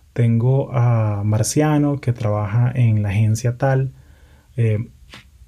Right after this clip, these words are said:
también eso, o sea, yo tengo como que una lista de, "Mira, esta persona es experta en finanzas.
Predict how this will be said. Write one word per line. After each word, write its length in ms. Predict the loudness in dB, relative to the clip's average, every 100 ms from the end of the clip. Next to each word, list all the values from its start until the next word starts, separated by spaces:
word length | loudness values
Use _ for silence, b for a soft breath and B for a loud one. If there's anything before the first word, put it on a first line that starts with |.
| -6
también 360 | 0 4 4 4
eso, 320 | 2 0 -2
o 40 | 0
sea, 120 | 0
yo 100 | 0
tengo 220 | 0 2
como 240 | 0 0
que 100 | 0
una 180 | 2 2
lista 320 | 2 -2 -2
de, 260 | -2 -2 -4 -16 -6
"Mira, 200 | -2 -2
esta 180 | -2 -6
persona 360 | -4 -2 0 0
es 80 | -2
experta 600 | -4 0 0 0 -4 -4
en 400 | 0 0 0 -4 -18 -20
finanzas. 680 | -2 0 2 0 -6 -12 -16